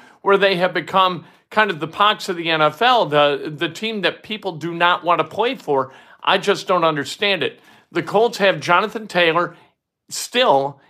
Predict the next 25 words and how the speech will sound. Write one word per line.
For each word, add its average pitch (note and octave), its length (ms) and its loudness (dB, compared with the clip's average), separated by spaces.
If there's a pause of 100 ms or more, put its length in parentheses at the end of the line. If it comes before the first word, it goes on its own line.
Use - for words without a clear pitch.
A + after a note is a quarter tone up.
(120)
in F3+ 140 0
his D#3 180 -2
rookie G3+ 300 0
contract, E3 580 0
final G#3 340 2
year G3+ 220 2
of F3 120 -2
the E3 60 -6
rookie E3 300 -2
contract D3+ 500 -2
at C3 120 -12
four F#3+ 180 0
point F3+ 320 -6
three F3+ 240 -6
million F3 360 0
dollars. B2 460 0 (380)
Next G#3 320 -2
year, G3 120 2
of D3+ 140 -6
course, G#3 360 0
they F3+ 180 -2
would D3+ 220 -6
franchise D#3+ 720 -2
tag A#2+ 340 0
him A#2 320 -8